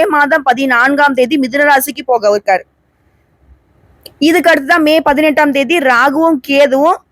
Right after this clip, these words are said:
அவருடைய ராசியை மாத்த போறாங்க. இதனால மாதத்தின் கடைசியில மே மாதம் முப்பத்தி ஒண்ணாம் தேதி சுக்கிரன் மேஷ ராசிக்குள்ள நுழைய போறார். இப்படி ஆறு கிரகங்களும் மாறி மாறி அவருடைய ராசியை மாத்திக்கிட்டே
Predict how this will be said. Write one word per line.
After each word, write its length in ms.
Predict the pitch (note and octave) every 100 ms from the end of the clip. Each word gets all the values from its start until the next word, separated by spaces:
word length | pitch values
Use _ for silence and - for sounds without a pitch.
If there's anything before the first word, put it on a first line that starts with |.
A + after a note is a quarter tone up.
| _
அவருடைய 280 | B3 C#4 B3+
ராசியை 460 | A#3+ C4+ C4+ C4
மாத்த 280 | D4 A#3 G#3+
போறாங்க. 320 | G#3+ G3+ F#3 - _ _ _ _ _ - _ _ _ _ _ -
இதனால 420 | D4 F4 E4 C4 - _ - _ _ _ _ _ _ -
மாதத்தின் 680 | A#3+ B3 C#4+ F4 E4 F#4 D#4+
கடைசியில 640 | C4 B3 D4 - D#4 C4+ C#4+
மே 240 | C#4+ C4+ D4+ E4+
மாதம் 300 | D#4+ D4 C#4+
முப்பத்தி 360 | C#4 C#4+ C#4+
ஒண்ணாம் 420 | C#4+ B3+ C#4 D4+ C#4
தேதி 160 | C#4+ E4+
சுக்கிரன் 440 | E4 - E4 E4
மேஷ 360 | D4 E4 E4 E4+
ராசிக்குள்ள 500 | D#4 D4+ D#4+ D4+ D#4
நுழைய 260 | C#4+ B3+
போறார். 260 | A#3+ A3 F#3+ _ _ _ -
இப்படி 240 | C#4 C4+ - A3
ஆறு 300 | B3 C#4+ F4+
கிரகங்களும் 640 | A#4 D#4 C#4 A3 G#3 C#4 A#3
மாறி 440 | G#3+ A#3 D#4 F4+ E4+
மாறி 340 | C#4 B3 C#4
அவருடைய 320 | - A#3 A3
ராசியை 520 | G#3 G#3 A#3 - C4+ C#4+
மாத்திக்கிட்டே 640 | A3 A3+ - A#3+ A3+ C#4